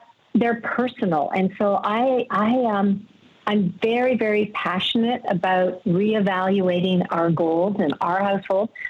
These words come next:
My husband and I, we sit down every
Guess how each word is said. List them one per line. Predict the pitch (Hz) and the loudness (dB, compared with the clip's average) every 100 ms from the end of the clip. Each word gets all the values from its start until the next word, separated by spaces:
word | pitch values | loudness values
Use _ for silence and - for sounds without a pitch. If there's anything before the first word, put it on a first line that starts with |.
| - | -6
My | 175 | -2
husband | 180 180 185 175 | -2 0 0 2
and | 175 | 2
I, | 170 185 190 - - - | 0 -2 -4 -10 -10 -2
we | 180 226 226 | 0 0 0
sit | 247 214 | -2 0
down | 202 185 180 190 - _ _ | -2 0 0 0 -4 _ _
every | 208 226 233 254 269 | -2 0 0 0 -2